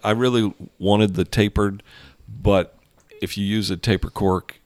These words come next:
it only touches in certain areas. So I tapered it and then made it straight shaft on it. Um, the, the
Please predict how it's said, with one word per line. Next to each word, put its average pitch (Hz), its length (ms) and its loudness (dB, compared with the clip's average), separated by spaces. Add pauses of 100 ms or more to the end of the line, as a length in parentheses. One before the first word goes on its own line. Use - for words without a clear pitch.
it 92 140 -4
only 87 200 -4
touches 87 440 -4
in 80 120 -6
certain 78 300 -4
areas. 90 380 -2
So 78 360 -4
I - 80 -12
tapered 92 440 -4
it 90 120 -4
and 85 140 -6
then 82 260 -8 (240)
made 90 280 -4
it 69 200 -12
straight - 380 -2
shaft 85 480 -2
on 90 160 -2
it. 82 160 -4 (520)
Um, 90 480 -2 (160)
the, - 180 -4 (120)
the 87 200 -6